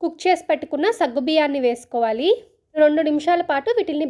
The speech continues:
బాగా కుక్ చేసుకోవాలండి. ఇలా కుక్ చేసుకున్న తర్వాత హాఫ్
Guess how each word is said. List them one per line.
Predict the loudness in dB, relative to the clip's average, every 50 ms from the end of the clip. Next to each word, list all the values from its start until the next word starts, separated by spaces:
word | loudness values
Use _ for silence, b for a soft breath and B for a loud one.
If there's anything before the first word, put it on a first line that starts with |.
| -2 -2
బాగా | 0 0 0 -2 -2 -2
కుక్ | -6 -10 -6 -2 0
చేసుకోవాలండి. | 0 0 0 -4 -6 -2 -2 -2 -2 -2 -4 -6 -6 -4 2 4 4 4 2 -2 _ _ _ -8
ఇలా | -6 -4 -4 -4
కుక్ | -6 -10 -8 -4 -4
చేసుకున్న | -2 -2 -2 -4 -4 -4 -2 -2 -4
తర్వాత | -4 -2 -2 -4 -2 -2 -2 0 0 -2 b b b b b b b b _ 0
హాఫ్ | 2 2 2 2 0